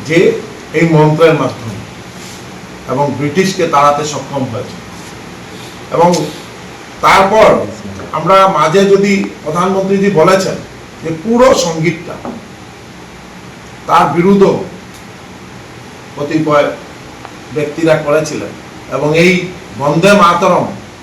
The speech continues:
তাকে টুকরা করে প্রথম স্ট্যানজাটা গাওয়া হয়েছিল। এই যে টুকরা করা হয়েছিল, এই টুকরা করার ফলে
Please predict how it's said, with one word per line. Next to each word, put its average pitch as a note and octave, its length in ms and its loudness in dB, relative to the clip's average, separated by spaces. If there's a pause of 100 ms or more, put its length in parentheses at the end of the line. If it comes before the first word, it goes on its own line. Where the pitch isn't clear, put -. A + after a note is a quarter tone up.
(960)
তাকে D#3 180 0 (120)
টুকরা F#3+ 320 4 (100)
করে E3 140 2 (120)
প্রথম G3 280 2
স্ট্যানজাটা F3 540 0 (300)
গাওয়া A#2+ 200 0
হয়েছিল। - 320 -8 (580)
এই A#3+ 120 4
যে B3 140 0 (100)
টুকরা A3 300 2 (100)
করা G3+ 180 4
হয়েছিল, - 300 -4 (960)
এই D3+ 180 -6
টুকরা G3 340 2
করার G3 340 4 (100)
ফলে F#3 220 4